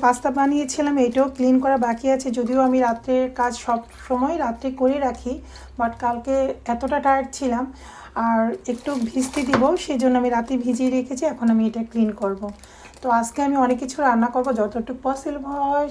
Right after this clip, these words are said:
শেয়ার করার চেষ্টা করব। আর এখানে আমি মুসুর ডাল ভিজিয়ে রেখেছি, আজকে আমি গরম গরম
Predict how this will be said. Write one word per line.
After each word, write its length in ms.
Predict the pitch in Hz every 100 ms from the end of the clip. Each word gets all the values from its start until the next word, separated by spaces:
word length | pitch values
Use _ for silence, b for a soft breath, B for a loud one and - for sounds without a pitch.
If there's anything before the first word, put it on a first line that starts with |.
| -
শেয়ার 200 | 269 269
করার 160 | 269 269 277
চেষ্টা 220 | 262 285
করব। 160 | 285 277 302 349 B B -
আর 80 | 285 294
এখানে 280 | 294 302 302 302
আমি 180 | 262 262 262 269 269 - -
মুসুর 280 | 233 226 269 262
ডাল 140 | 277 269
ভিজিয়ে 240 | 262 247 247
রেখেছি, 340 | 240 262 262 285 247
আজকে 160 | 220 -
আমি 120 | 240 254 285 - B B B B -
গরম 200 | 220 220 214
গরম 160 | 226